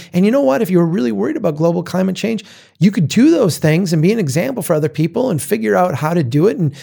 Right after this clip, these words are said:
make it work and, you know, make it, make it work really well and build momentum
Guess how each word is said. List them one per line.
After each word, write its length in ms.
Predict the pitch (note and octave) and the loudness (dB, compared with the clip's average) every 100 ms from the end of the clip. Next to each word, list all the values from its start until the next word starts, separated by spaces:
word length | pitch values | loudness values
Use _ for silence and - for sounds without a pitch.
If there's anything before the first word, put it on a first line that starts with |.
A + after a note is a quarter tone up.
| - - | -12 0
make 200 | F#3+ A#3 | 0 0
it 120 | F3 | -2
work 300 | D3 F#3+ G#3 | 0 -2 0
and, 260 | D3 C#3 C#3 | 0 0 0
you 220 | F#3+ F3+ | 0 0
know, 120 | D3 | 0
make 280 | E3 F3+ - | 0 0 -2
it, 120 | - | -4
make 160 | E3 G3 | -2 0
it 40 | |
work 160 | A#3 E3+ | 0 2
really 160 | F#3 | 2
well 100 | G#3+ | 4
and 160 | A3 B2+ | 2 2
build 260 | F3+ A#3 A3+ | 2 2 2
momentum 720 | F#3+ F3+ A3 C4 D3+ D#3+ | 2 4 2 0 -2 -2